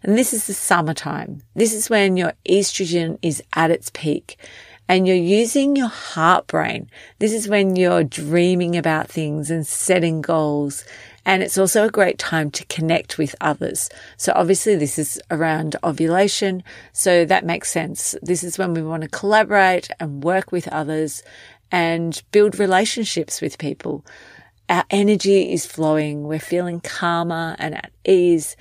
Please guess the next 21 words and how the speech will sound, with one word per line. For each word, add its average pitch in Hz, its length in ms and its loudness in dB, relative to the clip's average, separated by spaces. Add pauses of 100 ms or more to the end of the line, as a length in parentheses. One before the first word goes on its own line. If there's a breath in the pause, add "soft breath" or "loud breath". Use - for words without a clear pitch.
(460 loud breath)
and 180 420 0 (460)
everyone 214 540 4
will 185 200 2
enjoy 165 440 0
your 165 240 2
presence, - 640 -4 (180)
including 226 760 2 (180)
a 160 100 0
partner, 185 880 0
your 156 120 -6
family, 185 840 0 (300 loud breath)
and 165 300 0
your 160 120 0
work 147 280 -4
colleagues. - 560 -10 (760 soft breath)
And 190 200 2
so 220 100 2
you 214 160 2
can 190 200 -2
really 208 440 4
live 165 480 2